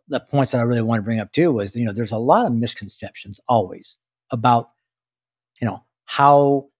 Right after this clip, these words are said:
good the driver is, how good the team is, you know, you know, what was the reasons why. And nobody really knows the real, you know, behind the scene things. They don't really know how much money you had. They don't know how big a team you got. Everybody just gets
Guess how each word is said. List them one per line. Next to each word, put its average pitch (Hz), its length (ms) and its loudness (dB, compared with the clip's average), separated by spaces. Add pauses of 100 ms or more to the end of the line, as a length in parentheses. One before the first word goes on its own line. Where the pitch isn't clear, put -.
(280)
good 160 120 4
the 147 80 2
driver 120 480 2
is, 113 240 -2
how 117 120 -6
good 123 180 -6
the 123 60 -10
team 117 440 -2
is, 107 400 -8
you 110 80 -4
know, 107 500 -6
you 139 60 -12
know, 101 260 -12
what 151 380 -2
was 117 380 -4
the 104 80 -12
reasons 107 480 -4
why. 104 580 -2 (400)
And 127 300 2 (200)
nobody 233 360 4
really 143 260 6
knows 117 640 0
the 113 100 -8
real, 127 480 4 (360)
you 123 80 -2
know, 117 100 2
behind 135 500 0
the 120 60 -2
scene 123 580 -2
things. 117 380 -2
They 139 80 2
don't 196 140 -2
really 131 160 -2
know 120 180 -2
how - 200 -6
much 165 280 -6
money 110 260 -2
you 113 140 -2
had. 117 280 -4
They 143 40 -2
don't 175 100 -6
know 160 120 -4
how 143 180 -4
big 127 200 -2
a 110 60 -8
team 104 300 -8
you 98 80 -12
got. 104 180 -4
Everybody 196 280 2
just - 260 -6
gets - 240 -8